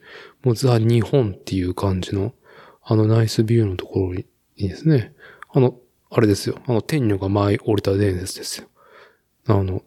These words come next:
天女がね、舞い降りて、ちょっとさっとあの、松に、あの、衣をかけて、裸で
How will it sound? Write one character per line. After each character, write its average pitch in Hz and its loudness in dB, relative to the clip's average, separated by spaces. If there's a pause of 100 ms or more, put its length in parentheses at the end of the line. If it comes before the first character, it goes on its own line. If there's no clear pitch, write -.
天 113 4
女 90 0
が 98 -2
ね、 151 2 (680)
舞 101 2
い 95 0
降 90 -2
り - -2
て、 - -6 (540)
ち - 0
ょ - 6
っ - 0
と - -8
さ 139 2
っ 139 -4
と 98 2
あ 92 -6
の、 98 -8 (140)
松 104 2
に、 - -6 (260)
あ 110 2
の、 98 -2 (500)
衣 95 4
を - 0
か 95 0
け - -2
て、 - -4 (480)
裸 104 2
で 117 0